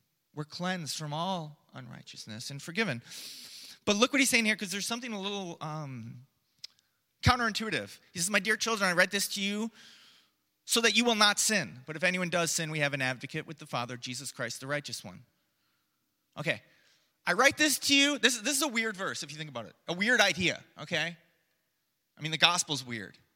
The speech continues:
if you think about it. But here, this is weird. He's like, "I'm telling you this. I'm telling you this 'cause I don't want you to sin. But if you do sin, there's forgiveness."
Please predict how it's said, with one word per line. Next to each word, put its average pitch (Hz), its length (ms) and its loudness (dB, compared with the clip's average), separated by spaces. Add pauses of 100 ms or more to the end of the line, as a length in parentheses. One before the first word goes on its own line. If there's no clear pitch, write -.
if 131 100 -16
you 123 80 -10
think 127 160 -12
about 78 240 -14
it. - 100 -20 (1000)
But 151 120 0
here, 208 340 2
this 208 160 0
is 202 100 -8
weird. 185 140 -2
He's 143 80 -6
like, 170 240 2
"I'm 185 140 0
telling 320 420 2
you 269 140 2
this. 233 560 2 (320)
I'm 120 160 -8
telling 294 320 4
you 285 100 2
this 269 220 4
'cause 190 160 -6
I 160 80 4
don't 196 320 2
want 220 160 -2
you 214 80 -2
to 202 80 2
sin. 196 420 0 (180)
But 170 120 0
if 160 120 -2
you 165 60 0
do 190 260 2
sin, 220 480 4 (1400)
there's 160 160 0
forgiveness." - 720 -8